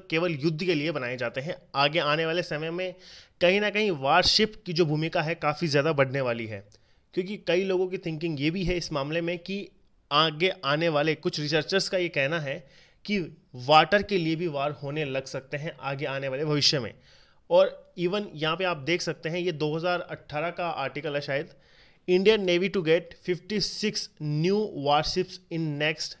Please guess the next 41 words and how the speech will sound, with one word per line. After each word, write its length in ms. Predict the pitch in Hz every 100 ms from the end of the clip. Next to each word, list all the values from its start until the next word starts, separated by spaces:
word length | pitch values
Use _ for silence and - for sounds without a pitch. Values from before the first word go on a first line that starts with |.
| 151 -
ten 280 | 151 151 160
years, 360 | 143 127 117 - - _ _ -
including 540 | 160 156 175 165 196 196 -
third 300 | 170 185 - -
aircraft 640 | 156 160 151 127 160 - -
carrier। 380 | 135 113 110 95 - - _ _ 139
ये 140 | 180
दो 180 | 156 175
हज़ार 460 | 180 185 185 185 - 165
अठारह 340 | - 156 170
का 100 | 165
ही 80 | 170
आर्टिकल 380 | 147 131 147 147
है। 140 | 156 - - - _ -
इसमें 260 | 175 - 220
आप 140 | 208 160
देख 180 | 147 196
सकते 280 | 190 175 185
हैं 120 | 196
कि 120 | 202 170 131
वारशिप 480 | 151 165 - 214
को 100 | -
लेके 300 | 190 170 196 196
इंडिया 240 | 165 165 185
कितना 340 | 180 151 - 175
ज़्यादा 200 | 147 160
सीरियस 380 | - 131 139 151
है। 80 | 170
और 260 | 180 185 - - - -
recently 540 | 143 185 240 233 220 220
जब 180 | 170 180
से 160 | -
ये 100 | 226
रशिया 320 | 175 156 - 202
यूक्रेन 340 | 170 156 175
वॉर 200 | 151 160
चला 220 | - 143
है, 120 | 151 170
तब 200 | 175 170
से 140 | - -
आपने 380 | 147 143 175